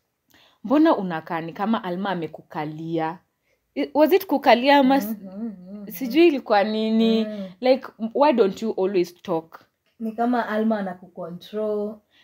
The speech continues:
Speaker 2: <clears throat>
Speaker 1: Yeah.
Speaker 2: And all that.
Speaker 1: And then I look at it and then I'm like, "Ai, what's happening?"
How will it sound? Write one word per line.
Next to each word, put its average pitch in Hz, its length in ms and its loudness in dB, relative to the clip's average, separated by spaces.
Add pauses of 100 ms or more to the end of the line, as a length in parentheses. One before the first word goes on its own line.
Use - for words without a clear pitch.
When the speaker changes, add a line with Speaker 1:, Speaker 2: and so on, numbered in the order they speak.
(120)
Speaker 2:
<clears throat> - 680 -2
Speaker 1:
Yeah. 277 520 4
Speaker 2:
And 190 100 4
all 175 220 2
that. 165 300 -8 (320)
Speaker 1:
And 311 240 4
then 320 460 4 (320)
I 277 120 6
look 311 260 2
at 240 200 4
it 262 120 -2
and 220 180 0
then 247 100 2 (100)
I'm 190 60 -4
like, 175 300 0 (480)
"Ai, 285 280 -10 (1300)
what's 320 340 0
happening?" 233 600 0